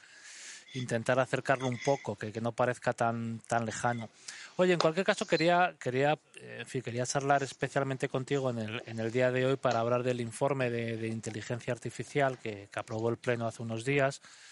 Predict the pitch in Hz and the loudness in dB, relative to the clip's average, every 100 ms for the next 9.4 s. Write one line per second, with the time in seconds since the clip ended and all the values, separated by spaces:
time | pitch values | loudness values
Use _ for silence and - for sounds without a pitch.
0 | - - - - - - 151 160 170 170 | -16 -14 -14 -14 -16 -4 0 2 2 2
1 | 170 143 131 123 120 127 117 _ 151 127 | 2 0 2 2 2 -2 -6 _ -6 -6
2 | - 123 131 117 123 127 127 117 113 135 | -6 -8 -8 -12 -18 -8 -6 -2 0 2
3 | 139 131 117 117 120 127 120 - 139 - | 2 2 2 0 0 0 0 -2 -4 0
4 | 135 131 127 117 110 113 113 113 113 113 | 2 2 2 0 -2 -4 -2 0 0 0
5 | 113 110 110 - 135 117 98 - 117 - | -2 -6 -12 -12 -10 -6 0 0 0 -2
6 | 117 107 117 120 - 127 - 139 156 156 | -2 0 0 0 0 -2 -2 -2 0 -2
7 | - 151 151 - - - - - - 123 | 2 2 4 0 -8 -18 -18 -18 -10 -4
8 | 123 120 - 117 - 120 - 123 123 123 | 0 0 -2 -4 0 -2 0 0 2 2
9 | 123 120 120 123 | 2 2 2 0